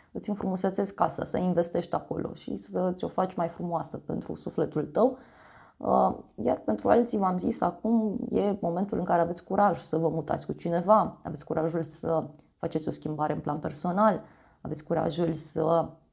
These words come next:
vă căsătoriți alții, posibil și asta,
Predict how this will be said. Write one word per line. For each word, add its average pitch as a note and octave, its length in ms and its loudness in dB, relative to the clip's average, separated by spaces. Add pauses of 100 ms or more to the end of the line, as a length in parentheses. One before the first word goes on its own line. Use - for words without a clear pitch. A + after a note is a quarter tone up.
(680)
vă - 100 -8
căsătoriți D#3+ 720 2
alții, - 400 -8 (100)
posibil E3+ 440 -6
și - 160 -4
asta, A3 340 2